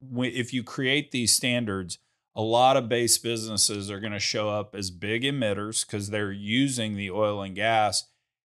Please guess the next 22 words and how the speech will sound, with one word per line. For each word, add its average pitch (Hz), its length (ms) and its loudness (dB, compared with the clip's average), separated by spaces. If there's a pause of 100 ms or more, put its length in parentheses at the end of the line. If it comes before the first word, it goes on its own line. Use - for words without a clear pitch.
(120)
And 113 180 2
then 123 140 2
all 117 160 4
of 113 60 -4
a 107 80 -2
sudden 117 260 0
you're 107 140 -4
shutting 110 400 -2
down 101 280 -4
anyone 117 480 0
you 98 120 -6
could 95 200 -12
possibly 101 560 0
underwrite, 92 680 -6 (380)
uh, 95 500 -4 (200)
for 95 400 -2
equity 101 460 -4
and 85 160 -12
debt. 92 320 -4 (100)
I 131 140 6
think 120 360 -4
that's 95 520 0